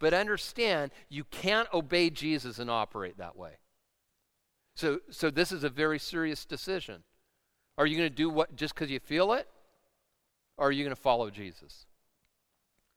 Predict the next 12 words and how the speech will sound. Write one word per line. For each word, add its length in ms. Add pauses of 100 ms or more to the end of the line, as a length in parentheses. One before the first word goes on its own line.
(300)
One 180
of 80
the 80
things 300
that 180
can 100
help 340
us 380 (300)
is 180
developing 680
the 80
discipline 760